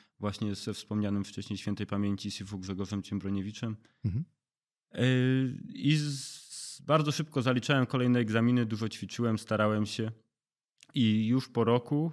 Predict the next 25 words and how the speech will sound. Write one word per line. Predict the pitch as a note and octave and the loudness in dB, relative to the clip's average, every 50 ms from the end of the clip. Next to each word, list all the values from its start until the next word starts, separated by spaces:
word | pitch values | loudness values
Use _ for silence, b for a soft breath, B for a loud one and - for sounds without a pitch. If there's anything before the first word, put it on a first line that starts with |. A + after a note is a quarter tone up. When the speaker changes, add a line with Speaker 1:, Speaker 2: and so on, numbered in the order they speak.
| - - | -6 -6
Speaker 1:
miałem | - A2 A2 A2 A#2 A#2 | -4 -2 0 0 0 0
pomarańczowy | A2+ - A2+ A2 G#2+ G#2 G#2+ G#2 G#2 G2+ - - A#2+ A2 A2+ G#2+ | -2 -2 -2 -2 -2 -2 -2 -2 -4 -4 -4 -4 -4 -4 -4 -6
drugi | G#2 G#2+ A2+ A#2 A2+ G2+ F#2+ G2 | -6 -4 -4 -4 -4 -4 -6 -6
pas, | - - F#2+ F#2 - | -4 -4 -4 -4 -6
czyli | - - - | -10 -12 -12
cztery | - - - - G#2 A2 | -10 -10 -8 -4 -4 -4
egzaminy | G#2+ G#2 G#2+ G#2+ G#2 G#2+ G#2+ G2 | -2 -2 -2 -2 -2 -2 -4 -4
zdałem | F#2+ G2 - - - - G2+ G2+ G2 G2 | -6 -10 -16 -18 -12 -10 -8 -6 -6 -6
w | F#2 G#2+ | -4 -4
rok, | A2 A2 F#2+ - - - | -2 -2 -2 -4 -8 -16
co | _ - - | _ -18 -16
się | - - - | -14 -14 -12
wydaje | - - F#2+ F#2+ F#2+ F#2 F#2 F#2 - - | -10 -8 -6 -6 -6 -8 -10 -10 -10 -8
bardzo | G2+ G2 F2+ G2 | -8 -6 -6 -6
dużo, | G2+ G#2 G#2 G2 G2 | -6 -6 -6 -6 -8
szczególnie | - - G2+ G2+ G2+ | -10 -8 -6 -4 -4
na, | G2 G2 G2 G2 F#2 - - - | -2 -2 -4 -4 -6 -8 -10 -10
na | F#2+ F#2+ F#2+ G#2 A2 | -8 -4 -2 0 0
dziecko, | G#2 G#2+ F#2+ - - - - - | 2 0 -2 -2 -6 -16 -18 -18
prawda? | - G#2 G2+ G#2+ G2+ | -14 -10 -6 -4 -2
Speaker 2:
No | G2+ | -2
tak, | - E2+ E2+ - _ _ - | -2 -2 -4 -6 _ _ -14
to | G#2+ | -12
trzy | - - - | -10 -6 -6
miesiące. | G2 G2+ F#2+ - A2+ F#2+ F2+ - G#2 | -4 -4 -4 -6 -6 -8 -8 -8 -12